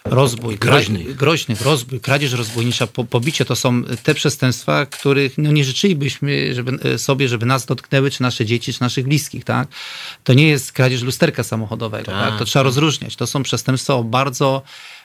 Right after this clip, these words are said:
Speaker 1: mocnym kry-, kryminogennym zabarwieniu i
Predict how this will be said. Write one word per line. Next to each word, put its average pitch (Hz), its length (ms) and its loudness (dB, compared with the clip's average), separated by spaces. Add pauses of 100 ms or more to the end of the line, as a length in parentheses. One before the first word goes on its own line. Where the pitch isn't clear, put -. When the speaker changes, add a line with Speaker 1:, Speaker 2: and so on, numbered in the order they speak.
(100)
Speaker 1:
mocnym 131 540 4
kry-, - 320 -2
kryminogennym 127 640 2
zabarwieniu 123 720 -2
i 143 400 -2